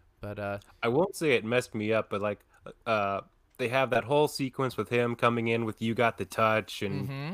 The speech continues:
Speaker 2: just wrecking everybody.
Speaker 1: Yep.
Speaker 2: And then, you know, he hands off the Matrix and turns gray. It's like, "Oh, wow."
Speaker 1: Yep.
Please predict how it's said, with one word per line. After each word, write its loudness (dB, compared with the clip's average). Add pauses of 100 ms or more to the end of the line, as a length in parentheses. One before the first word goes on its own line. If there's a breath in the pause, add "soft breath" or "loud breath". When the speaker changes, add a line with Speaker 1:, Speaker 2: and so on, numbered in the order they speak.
(100)
Speaker 2:
just -2
wrecking 0
everybody. -2 (280 soft breath)
Speaker 1:
Yep. -8
Speaker 2:
And -2
then, 4
you -2
know, 2
he -2 (200)
hands -2
off 4
the -4
Matrix -2
and -4
turns -2
gray. -2
It's -6
like, -10
"Oh, 2
wow." 0 (1500)
Speaker 1:
Yep. -4